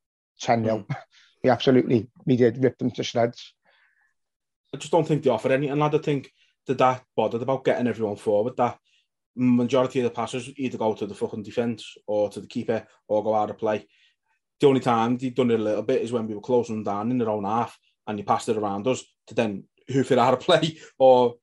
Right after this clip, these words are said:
Speaker 2: fucking give it to
Speaker 1: Yeah.
Speaker 2: Alisson. Or in, I just don't think they offered. They had that one shot, didn't they? Ten minute, uh, five minutes in, straight down Alisson's throat.
Speaker 1: Straight at Alisson, yeah.
Speaker 2: Um, and that was it. I did, I wasn't worried in the slightest all game.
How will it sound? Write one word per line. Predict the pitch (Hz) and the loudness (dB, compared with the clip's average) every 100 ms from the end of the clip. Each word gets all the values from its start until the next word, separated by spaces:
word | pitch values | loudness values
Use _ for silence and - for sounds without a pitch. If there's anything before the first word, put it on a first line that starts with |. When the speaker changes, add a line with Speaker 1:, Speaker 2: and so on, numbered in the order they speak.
| _ | _
Speaker 2:
fucking | 139 131 127 | -4 -2 -2
give | 120 127 | 2 4
it | |
to | 127 | 4
Speaker 1:
Yeah. | |
Speaker 2:
Alisson. | 127 117 131 135 | 4 2 2 0
Or | 123 123 120 | 2 2 2
in, | 117 _ - _ | -4 _ -20 _
I | 131 | -6
just | 127 120 | -2 2
don't | 131 | 2
think | 131 123 120 | 2 0 0
they | |
offered. | 139 - 127 - _ _ _ _ _ _ | -2 -2 -4 -6 _ _ _ _ _ _
They | 143 | 0
had | 135 | 4
that | 139 135 | 4 6
one | 131 | 4
shot, | 127 127 123 - | 4 0 -2 -4
didn't | 120 120 | -10 -10
they? | 131 _ _ - | -12 _ _ -2
Ten | 123 | 0
minute, | 113 110 113 | 0 -2 -4
uh, | 113 | -4
five | - 117 113 | -2 -2 0
minutes | 113 107 | -2 -4
in, | 113 113 _ _ _ | -6 -6 _ _ _
straight | - 151 113 | -6 -2 0
down | 117 110 | 0 -2
Alisson's | 107 107 113 104 | -4 -6 -8 -8
throat. | 110 110 | -4 -2
Speaker 1:
Straight | 135 131 - | 2 2 4
at | 127 | 4
Alisson, | 127 127 123 139 | 4 4 2 -2
yeah. | 127 131 110 | 0 2 2
Speaker 2:
Um, | 104 104 - _ _ _ _ _ _ _ _ - | -4 -8 -18 _ _ _ _ _ _ _ _ -6
and | 135 | 0
that | 139 147 | 2 2
was | 127 | 4
it. | 151 | 4
I | 147 | 4
did, | 156 151 | 0 0
I | 135 | 2
wasn't | 143 135 143 | 2 2 -2
worried | 120 120 127 | -4 -4 -4
in | 143 | -2
the | 147 | -4
slightest | 139 107 104 - - | -2 -4 -4 -8 -4
all | 120 107 | -2 -2
game. | 107 123 | -4 -6